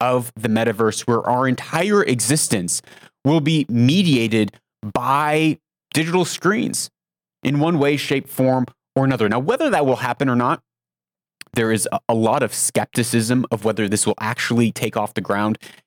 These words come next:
And, uh, um, we're gonna be playing a few clips from Phil Libin, who is the founder of Evernote and the C E O of Mm-hmm, who is really not so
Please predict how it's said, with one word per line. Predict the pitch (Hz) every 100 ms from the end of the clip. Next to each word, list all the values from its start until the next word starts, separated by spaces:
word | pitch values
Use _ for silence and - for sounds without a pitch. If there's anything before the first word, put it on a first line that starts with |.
| _ 139
And, | 131
uh, | 117
um, | 143 135 -
we're | 143 160
gonna | 190
be | 143
playing | - - 170 165 -
a | 117
few | - 190
clips | 214 127 120 - -
from | - - 123 113 107 _ _
Phil | - 151 147 135 -
Libin, | 117 160 117 101 107
who | 135 123
is | 117 -
the |
founder | 107 135 143 180 147 143 -
of | 110 107 -
Evernote | 123 131 123 120 117 - -
and | 107
the | 104
C | - 135 120
E | -
O | 110 107 -
of | 104 92
Mm-hmm, | - 104 95 175 143 104 - - -
who | 147
is | 156 120 120
really | 185 180
not | - 120 147 202 - -
so | - - 143 135 143 139